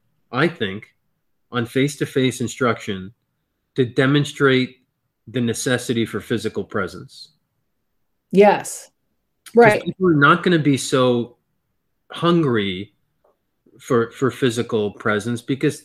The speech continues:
Speaker 1: they'll be able to get it in other places now, right? Everything will be open.
Speaker 2: So people talk about the meeting that could have been an email. And I
Speaker 1: Yes.
Speaker 2: think we're gonna talk about the class that could be asynchronous,
Speaker 1: Yeah.
Speaker 2: right?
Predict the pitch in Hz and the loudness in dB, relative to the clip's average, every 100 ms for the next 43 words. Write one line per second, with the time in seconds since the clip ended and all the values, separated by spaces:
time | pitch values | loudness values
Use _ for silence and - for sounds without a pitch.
0 | _ - 139 147 135 123 127 120 107 113 | _ -4 0 0 0 2 2 2 0 -2
1 | 104 - 185 127 90 - 82 76 107 147 | -2 0 0 0 -8 -10 -10 -6 0 2
2 | 151 104 92 87 82 80 71 65 _ _ | 2 0 -4 -8 -10 -10 -16 -18 _ _
3 | _ _ _ _ _ _ _ - 285 247 | _ _ _ _ _ _ _ 2 4 8
4 | 320 285 247 240 233 190 185 185 190 185 | 8 8 6 6 8 6 6 6 8 8
5 | 170 160 - 160 156 151 151 156 143 135 | 6 2 4 4 6 4 0 -4 -4 -10
6 | - 160 _ _ _ _ _ _ _ _ | -18 -20 _ _ _ _ _ _ _ _
7 | 190 190 180 180 208 196 _ - 196 202 | 2 4 4 4 2 2 _ 2 2 4
8 | 202 185 180 185 165 165 165 165 160 180 | 4 2 2 0 0 0 -2 -2 0 2
9 | 156 151 147 - 151 151 143 139 180 165 | 0 -2 -8 -4 -2 -2 -2 -2 -4 -4
10 | 147 - - - _ _ _ _ _ _ | -8 -12 -16 -20 _ _ _ _ _ _
11 | _ - 165 156 175 | _ 2 4 6 4